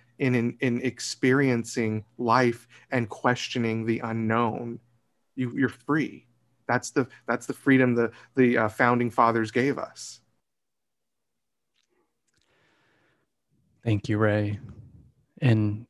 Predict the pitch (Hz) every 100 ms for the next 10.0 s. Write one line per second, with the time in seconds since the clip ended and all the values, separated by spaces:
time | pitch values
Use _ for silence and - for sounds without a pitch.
0 | _ - 120 113 110 113 127 120 113 113
1 | 120 123 117 107 107 110 - - 120 110
2 | 104 101 - _ 123 - 123 127 123 110
3 | 104 131 123 101 - 110 104 107 110 107
4 | 104 107 101 101 104 - _ - 113 117
5 | 131 135 127 117 120 - 104 117 107 107
6 | 110 131 123 95 - - 110 101 95 92
7 | 90 95 - - 107 127 - - - _
8 | _ - 123 - 107 98 98 95 101 123
9 | _ - 107 101 98 110 104 104 104